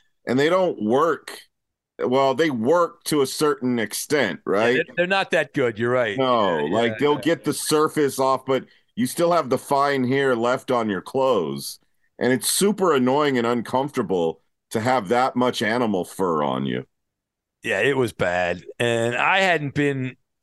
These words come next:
Speaker 2: in that kind of situation in a long time where dogs just sh-, three dogs are all shedding. And they're, like, jumping between me and the wife, going back and forth, and,
Speaker 1: Oh.
Speaker 2: and,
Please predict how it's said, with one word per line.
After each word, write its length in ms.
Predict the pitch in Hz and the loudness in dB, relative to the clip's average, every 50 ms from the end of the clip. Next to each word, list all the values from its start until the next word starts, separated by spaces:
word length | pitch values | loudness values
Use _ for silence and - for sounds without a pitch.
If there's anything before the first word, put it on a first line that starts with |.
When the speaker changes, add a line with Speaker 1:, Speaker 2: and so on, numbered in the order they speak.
| _ _ _ _ | _ _ _ _
Speaker 2:
in 200 | 147 135 131 131 | -4 -4 -2 0
that 260 | 143 147 156 160 165 - _ _ _ _ _ | 0 2 2 0 -2 -6 _ _ _ _ _
kind 300 | - - 151 160 165 151 | -4 -2 -2 0 0 -2
of 60 | 139 | -2
situation 520 | - - 143 - 143 143 143 135 - - 135 | -2 -4 -2 0 0 0 0 0 -2 -4 -4
in 120 | 123 131 | -2 -2
a 80 | 123 123 | 0 0
long 300 | 123 131 135 143 143 139 | 2 2 0 0 -2 -2
time 320 | - 143 139 135 143 139 | -2 -2 0 0 0 0
where 160 | 135 123 120 | 0 0 0
dogs 380 | 110 98 143 131 131 131 117 - | 0 0 0 2 2 0 -2 -6
just 180 | - 117 - | -8 -6 -6
sh-, 160 | - - - - - | -6 -8 -8 -10 -18
three 440 | - - - - 180 220 247 254 214 | -14 -12 -8 -4 -2 0 0 0 0
dogs 420 | 170 185 165 165 165 175 160 - | 0 0 2 2 0 0 -2 -4
are 160 | - 135 143 | -2 -2 0
all 240 | 143 151 160 170 165 | 2 2 2 2 0
shedding. 580 | - - - - 160 156 143 120 101 92 78 _ _ - - - - - - - _ _ _ _ | -2 -4 -4 -2 -2 -2 -2 -4 -6 -8 -14 _ _ -20 -20 -18 -18 -18 -18 -20 _ _ _ _
And 200 | - 175 170 170 | -2 -2 0 2
they're, 120 | 170 170 165 | 2 0 2
like, 260 | 160 160 156 151 131 | 2 0 -2 -2 -6
jumping 540 | 117 - - 196 202 196 - 208 175 160 151 | -6 0 0 0 0 0 0 -2 -2 -2 -2
between 440 | 143 143 - - 160 147 143 139 143 | -4 -4 -2 -2 -4 -2 -2 -2 -2
me 160 | 165 175 175 | 0 0 0
and 100 | 165 147 | 0 2
the 80 | 139 | 2
wife, 400 | 131 135 147 147 147 135 123 - | 2 2 2 2 0 -2 -4 -4
going 220 | - 156 135 127 120 | -4 -4 -4 0 0
back 240 | 143 143 143 139 - | 0 0 0 0 -4
and 100 | 131 113 | -6 -4
forth, 320 | - 143 131 127 120 - | -2 -2 -2 -2 0 -2
and, 140 | 123 117 117 | -6 -6 -4
Speaker 1:
Oh. 80 | 104 92 | -6 -6
Speaker 2:
and, 220 | 123 123 123 120 | -6 -6 -6 -8